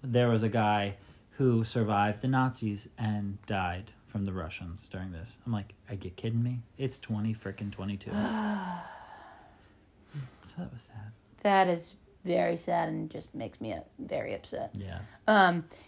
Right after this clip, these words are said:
Speaker 2: and on that note,
Speaker 1: <laughs>
Speaker 2: uh, we're for peace here.
Speaker 1: Yeah. No, no war. All peace.
Speaker 2: Go Ukraine.
Speaker 1: Yeah, go Ukraine. And, like, they're holding that shit down.
Speaker 2: They are holding it
Speaker 1: Kiev
Speaker 2: down.
Speaker 1: is like, "It back. We back.
Speaker 2: Yeah.
Speaker 1: We back." Kiev is live,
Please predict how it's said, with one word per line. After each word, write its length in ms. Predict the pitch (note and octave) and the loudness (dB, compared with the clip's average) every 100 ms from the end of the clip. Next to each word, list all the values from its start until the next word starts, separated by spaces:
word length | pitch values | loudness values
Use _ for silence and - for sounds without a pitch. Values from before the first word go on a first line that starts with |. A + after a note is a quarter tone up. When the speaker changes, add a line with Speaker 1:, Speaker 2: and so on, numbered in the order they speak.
| - - | -2 6
Speaker 2:
and 160 | B3 | 8
on 160 | B3+ A3+ | 10 8
that 240 | A#3 - | 6 4
note, 300 | G#3 F#3 B3+ - - A3 D3+ | 2 2 -2 -8 4 8 8
Speaker 1:
<laughs> 360 | D3+ - - | 4 -2 -2
Speaker 2:
uh, 280 | F#3+ F3+ F3 F3+ F3+ - - - - | 2 4 4 0 -4 -8 -16 -12 -2
we're 200 | F3+ F3+ | 0 0
for 180 | - F#3 | 0 -2
peace 320 | F#3 F3 - | 0 -2 -2
here. 260 | E3 E3 D#3+ - - | -6 -6 -8 -18 -4
Speaker 1:
Yeah. 220 | A#2+ G#2+ - - | 0 0 -2 -2
No, 320 | A#2+ C#3 F#3 - | 4 6 6 6
no 160 | C#3+ F3 | 6 8
war. 260 | D3 B2 | 8 8
All 160 | G2+ B2+ | 6 4
peace. 120 | G#3 | 8
Speaker 2:
Go 160 | F#3+ F#3+ | 10 8
Ukraine. 600 | F3 F3 - F3 D#3+ D#3+ - - | 4 0 -4 -4 -2 -4 -8 -16
Speaker 1:
Yeah, 80 | G#3 - | -14 -6
go 80 | B2 | -4
Ukraine. 580 | D3+ C3 A#2+ A2+ F#2+ - | -2 -2 0 0 0 -4
And, 180 | G2+ G2+ | -4 -4
like, 160 | F#2 F2 - _ - | -4 -8 -16 _ -8
they're 300 | G#2 A#2 A3+ | 2 6 8
holding 360 | C4+ C4 C4+ A#3 | 10 8 8 8
that 240 | F#3+ - | 8 8
shit 240 | - E3+ D3+ | 2 0 6
down. 160 | C3+ F#3+ | 10 12
Speaker 2:
They 180 | G3 | 12
are 240 | F#3+ G3+ G#3 | 12 12 12
holding 280 | G#3 G3+ F#3 | 10 8 10
it 80 | |
Speaker 1:
Kiev 220 | F3 F3 G3 | 12 12 12
Speaker 2:
down. 140 | F3 | 10
Speaker 1:
is 60 | E3+ | 10
like, 260 | C#3 A2+ - - - _ | 8 8 -2 -20 -20 _
"It 160 | F3+ E3+ | 8 12
back. 320 | D#3+ B2+ - | 12 12 8
We 120 | D3+ | 10
back. 420 | G#3+ G#3+ F3 - - | 12 12 12 4 6
Speaker 2:
Yeah. 340 | A3 A3 G3+ F3+ | 12 12 12 10
Speaker 1:
We 100 | G3+ | 12
back." 300 | G#3+ A3+ A3 | 12 12 12
Kiev 260 | A3 F#3+ | 12 12
is 140 | E3 C3+ | 10 8
live, 720 | D#3+ F3+ G3+ G#3+ A3+ B3 | 12 12 12 12 12 10